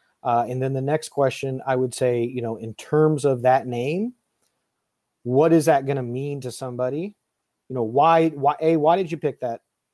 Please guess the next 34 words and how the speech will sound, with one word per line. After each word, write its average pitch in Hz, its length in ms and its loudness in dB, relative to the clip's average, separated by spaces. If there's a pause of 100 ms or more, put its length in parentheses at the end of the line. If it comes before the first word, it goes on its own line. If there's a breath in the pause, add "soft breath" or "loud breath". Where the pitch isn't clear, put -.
(180)
If, 147 180 -6
if 147 260 -8
we 143 80 -2
do 147 220 0
change 135 320 -8
the 123 80 -10
name 123 200 -8
to 120 60 -8
Frontier 131 400 -8
Peace 120 260 -10
Mojo, 107 420 -10 (280)
why 120 220 0
did 160 160 2
you 160 60 -4
pick 127 260 -4
that? 98 260 -8 (420)
What 135 140 2
is 156 140 2
it - 100 -8
supposed 147 420 0
to 147 60 -2
mean 151 240 -2
to 151 80 -2
people? 113 520 -8 (480)
And 135 160 -4
then 143 360 -2
let's 139 500 0
get 156 220 0
some 139 200 -4
market 139 300 -2
research 127 560 -4
based 123 300 -4
around 92 280 -10
that. - 180 -18